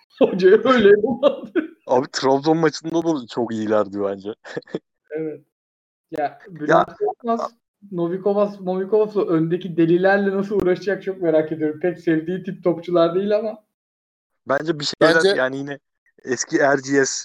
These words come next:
Speaker 2: macerası falan gibi Antalya'daki çok, e, problemli dönemden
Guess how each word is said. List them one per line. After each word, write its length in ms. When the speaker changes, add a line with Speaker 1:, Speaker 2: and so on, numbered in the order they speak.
Speaker 2:
macerası 760
falan 360
gibi 320
Antalya'daki 960
çok, 280
e, 160
problemli 580
dönemden 480